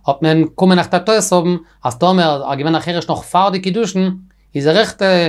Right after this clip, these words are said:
מאכל מיט תרומה, און דער רמב"ם דאן שמאל די קידושין, נישט חל מיט די רייס, און זיי נישט מאכל. ווי געמאכט, דער עקסטער גזירה. ווי זיין, מס, ונפלו לפני יבם חרש.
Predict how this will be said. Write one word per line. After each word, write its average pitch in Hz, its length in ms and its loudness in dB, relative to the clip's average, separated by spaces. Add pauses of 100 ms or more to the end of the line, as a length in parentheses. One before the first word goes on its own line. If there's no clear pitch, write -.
(120)
מאכל 170 300 -2
מיט 160 120 -2
תרומה, 156 180 0
און 143 80 -4
דער 139 100 -2
רמב"ם 160 280 -2
דאן 170 140 0
שמאל 180 280 2
די 147 100 0
קידושין, 156 360 -2
נישט 147 120 -2
חל 151 140 0
מיט 156 120 -4
די 143 100 -4
רייס, 127 300 -2
און 160 80 -2
זיי 165 80 0
נישט 214 180 0
מאכל. 135 200 0
ווי 123 100 -14 (260)
געמאכט, 202 280 0
דער 180 100 0
עקסטער 175 260 -2
גזירה. 123 340 -2 (1040)
ווי 180 200 0
זיין, 165 380 2 (680)
מס, - 560 0
ונפלו 156 680 0
לפני 165 320 0
יבם 190 300 2
חרש. 160 600 -4